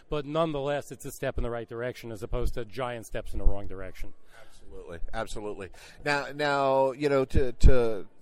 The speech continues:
Speaker 2: to turn, pivot a little bit here, uh, with respect to the, this conference that we've just been mentioning.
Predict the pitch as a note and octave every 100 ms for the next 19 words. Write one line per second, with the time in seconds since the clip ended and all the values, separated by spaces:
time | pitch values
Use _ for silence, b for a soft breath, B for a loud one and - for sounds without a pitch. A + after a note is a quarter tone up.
0 | - C3 A#2+ - - - _ - - G#3
1 | G3 F#3 - F#3 E3+ D3+ D3 C#3+ C3+ A2+
2 | C#3+ C3 B B B B2 A#2+ C#3+ D3 -
3 | E3 C#3 - - C3+ C3 B2+ B2 B2+ A#2+
4 | A#2 A2+ A2 - E3+ A#3 B2 G2 A#2 G#2
5 | A2 A#2 A2 A#2+ G#2 - G#2+ G2+ G#2+ -
6 | A2 G2